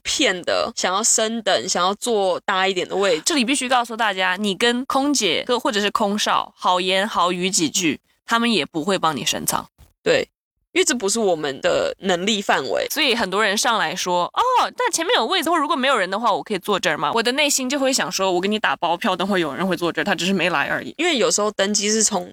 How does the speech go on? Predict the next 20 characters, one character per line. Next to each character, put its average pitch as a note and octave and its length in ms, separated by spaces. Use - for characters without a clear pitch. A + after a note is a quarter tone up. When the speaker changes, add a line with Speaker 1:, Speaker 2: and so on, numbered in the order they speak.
Speaker 1:
前 F3 180
面 G3 240
登 F3+ 180
到 F#3 160
后 F3+ 200
面 F3+ 180
去 - 80
嘛， F2+ 180
Speaker 2:
对。 G#3+ 60
Speaker 1:
有 A3 100
人 G3+ 320
顺 C4+ 280
手 G#3+ 160
就 B3 140
拿 G#3+ 200
了 F#3+ 100
一 G3 60
个 G3+ 120
gel G3+ 320
pillow， - 360